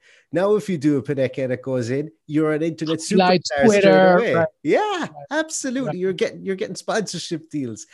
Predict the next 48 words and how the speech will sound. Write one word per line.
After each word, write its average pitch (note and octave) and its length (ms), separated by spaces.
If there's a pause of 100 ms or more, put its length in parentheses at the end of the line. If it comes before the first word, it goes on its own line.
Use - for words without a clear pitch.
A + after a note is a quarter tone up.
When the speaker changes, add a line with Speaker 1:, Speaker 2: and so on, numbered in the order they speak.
(200)
Speaker 1:
But D3 120
that G3 180
was D#3 100
the C4+ 140
Speaker 2:
<laughs> E3 140
Speaker 1:
time. D3 240 (220)
That F3+ 160
was E3+ 160
the D#3+ 100
time. D#3 320
But C3 200 (220)
I, F#3 160
I G3 120
can F#3 160
relate E3 420
to D#3 80
you. B2 340 (500)
We F3+ 680
had, D3 600
uh, C3 180
I F#3+ 140
found F3+ 320
out D3+ 240
the, C3 340 (920)
the A#2+ 220
news, B2+ 460
uh, B2+ 300 (100)
on A#2+ 540 (520)
a-, D3 240
and, D#3+ 140
and D#3 140
this F3+ 180
is F3 80
probably D3+ 420
gonna D3 180
be C#3+ 100
a C#3 40
very C#3 220
U B2+ 220
K C3 220
centric. B2 380
You, F3 120
you E3 180
were F#3 60
probably D3 440
familiar C#3+ 440
with B2 200
this. B2+ 240